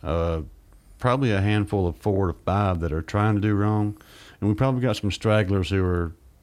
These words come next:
not really sure, and they're just going along with the crowd. So they're weak in a way,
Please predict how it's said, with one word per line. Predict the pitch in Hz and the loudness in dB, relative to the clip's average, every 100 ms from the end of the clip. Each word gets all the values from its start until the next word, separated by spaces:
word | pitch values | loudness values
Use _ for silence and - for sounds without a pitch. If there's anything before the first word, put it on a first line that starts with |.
| - | -4
not | 104 98 | -2 0
really | 110 113 104 | 0 0 0
sure, | - 110 120 113 | 0 0 2 0
and | 87 | 0
they're | |
just | 82 90 - | -2 -4 -2
going | 98 90 | 0 0
along | 90 | 0
with | 85 | -2
the | 82 | -4
crowd. | - 78 69 - - - - - - - - | -2 -2 -2 -8 -20 -20 -20 -20 -20 -20 -6
So | 98 | -2
they're | 87 101 98 | 0 2 0
weak | 73 101 92 | 0 -2 0
in | 87 | -2
a | |
way, | 85 87 80 | 0 0 -2